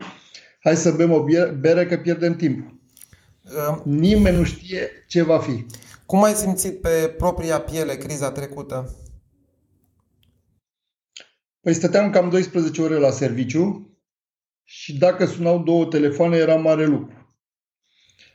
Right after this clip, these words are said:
Speaker 2: Da.
Speaker 1: Uh, practic, uh, ne-am dus din vârful muntelui în prăpastie și am început după aceea să ne revenim. Uh, ceea ce a fost bine este că nu aveam datorii la bănci, nu aveam datorii la terți,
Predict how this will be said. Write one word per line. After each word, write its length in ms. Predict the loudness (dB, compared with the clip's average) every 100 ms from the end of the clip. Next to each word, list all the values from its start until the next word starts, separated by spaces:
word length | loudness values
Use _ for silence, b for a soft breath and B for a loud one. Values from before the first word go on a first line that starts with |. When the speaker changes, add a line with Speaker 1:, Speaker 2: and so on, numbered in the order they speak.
| -20 -16
Speaker 2:
Da. 320 | -14 -12 0
Speaker 1:
Uh, 760 | 2 4 4 4 4 6 4 0 _
practic, 540 | 2 2 2 -4 -6 0
uh, 480 | 2 2 2 2 2
ne-am 180 | 0 2
dus 160 | 0
din 160 | 2 2
vârful 260 | 2 0 -2
muntelui 480 | 0 2 2 4
în 180 | 2 2
prăpastie 960 | 0 2 2 2 2 2 4 2 -2 -12 _ _
și 140 | 0
am 100 | 2
început 440 | 2 0 -2 -2
după 240 | -2 2 2
aceea 360 | 4 4 4
să 520 | 4 2 2 2 0 -2 -6 -12 _
ne 240 | -2 2
revenim. 640 | 4 2 2 2 2 -2 -8 -20 _ b b b b b b b _ _ _ _ _
Uh, 500 | -2 0 4 2 0
ceea 240 | 0 2 2
ce 140 | 2
a 60 | 0
fost 240 | 0 0
bine 220 | -2 0
este 340 | 0 0 -2 -2
că 160 | -2
nu 140 | 2 4
aveam 260 | 4 2
datorii 460 | 0 0 -2 -2 2
la 400 | 2 2 0 0
bănci, 500 | 2 2 0 -4 -6
nu 120 | -2 0
aveam 260 | 2 2
datorii 360 | 2 0 0 2
la 140 | 2
terți, 680 | 2 2 2 0 -10 -12 _